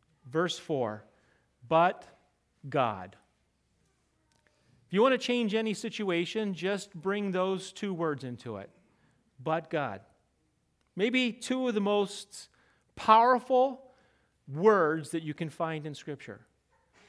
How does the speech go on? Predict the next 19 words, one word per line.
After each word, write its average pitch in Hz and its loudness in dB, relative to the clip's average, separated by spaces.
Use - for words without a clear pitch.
Situation 247 -2
can 202 -2
be 180 -4
falling 220 0
apart 208 -2
completely, 175 -6
"But 143 -4
God." 117 -2
When 143 -8
I 160 2
was 151 -2
a - -8
young 160 -4
pastor 147 -2
back 139 -6
in 143 -8
the 139 -10
nineteen 139 -10
eighties, 139 -8